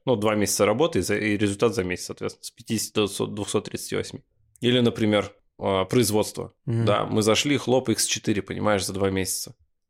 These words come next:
Speaker 1: Вот, ну, вот это прикольно, когда уже что-то есть. Когда ты,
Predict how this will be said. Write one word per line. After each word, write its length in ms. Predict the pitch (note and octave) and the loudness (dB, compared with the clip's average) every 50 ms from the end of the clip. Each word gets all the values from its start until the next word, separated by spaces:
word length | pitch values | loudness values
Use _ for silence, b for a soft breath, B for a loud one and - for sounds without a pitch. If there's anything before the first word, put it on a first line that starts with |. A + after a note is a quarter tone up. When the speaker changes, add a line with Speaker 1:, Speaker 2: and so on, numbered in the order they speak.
| _ | _
Speaker 1:
Вот, 260 | - - A2+ A2 A#2 - | -8 -4 -2 0 0 2
ну, 80 | D#3+ C#3 | 2 2
вот 160 | A2+ A2 - | 2 2 2
это 120 | D#3 D3 C#3 | 2 2 2
прикольно, 360 | - - - - B2+ G#2+ F#2+ | 0 0 2 2 2 2 2
когда 200 | - A2 G2 G#2+ | 2 0 2 2
уже 200 | G#2+ A2 G#2+ A#2 | 4 4 4 4
что-то 340 | A2 - - A#2 G#2+ - G#2 | 2 2 2 0 0 0 0
есть. 520 | G2+ G2 G#2+ G#2 F#2 F2+ - - - _ _ _ _ _ - | -2 0 2 0 0 0 -4 -10 -12 _ _ _ _ _ -10
Когда 260 | - G#2+ G2+ A#2 A2 | -8 -4 0 0 0
ты, 300 | G#2 - A2+ G#2+ G#2+ G2+ | 0 2 2 2 2 2